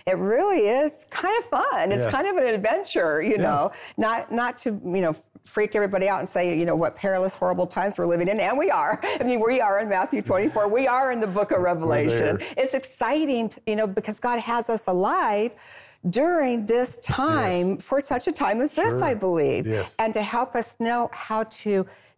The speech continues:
Speaker 1: be in our basic survival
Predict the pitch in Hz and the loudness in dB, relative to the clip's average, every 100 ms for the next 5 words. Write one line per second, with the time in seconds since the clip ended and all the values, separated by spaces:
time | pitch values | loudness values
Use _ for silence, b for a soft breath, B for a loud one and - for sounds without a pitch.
0 | _ 202 202 185 160 196 226 262 - 220 | _ 2 2 0 0 0 0 0 -4 -4
1 | - - 165 156 180 240 220 165 160 160 | -4 -2 0 0 -2 -2 0 2 2 0
2 | - | -4